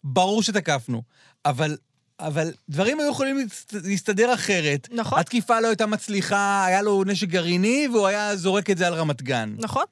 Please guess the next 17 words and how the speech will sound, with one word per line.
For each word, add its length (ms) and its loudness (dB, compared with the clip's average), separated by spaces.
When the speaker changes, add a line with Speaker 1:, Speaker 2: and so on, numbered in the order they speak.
Speaker 2:
למה 180 0
דווקא 220 -4
רמת 220 -4
גן? 160 -10
Speaker 1:
ש-, 180 -10
Speaker 2:
מלחמת 320 -2
המפרץ? 400 -2
Speaker 1:
לא, 360 2
כי 140 -4
זה 120 -4
עיר 240 -4
של 180 -4
לא 260 -2
נור-, 220 -2
כאילו, 340 0
אני 80 0
אומר, 200 2